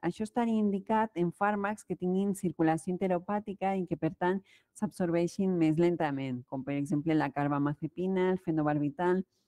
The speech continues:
la dapsona, la quinina i la teofilina. Alguns estudis també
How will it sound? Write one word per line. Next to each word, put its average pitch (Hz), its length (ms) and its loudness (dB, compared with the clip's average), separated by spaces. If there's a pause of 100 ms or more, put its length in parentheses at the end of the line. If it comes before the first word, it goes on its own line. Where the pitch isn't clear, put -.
(380)
la 156 220 4
dapsona, 190 640 0
la 160 160 4
quinina 170 420 0
i - 20 2
la 165 160 0
teofilina. 127 760 -6 (920)
Alguns 180 400 0
estudis 247 560 -2
també 185 460 2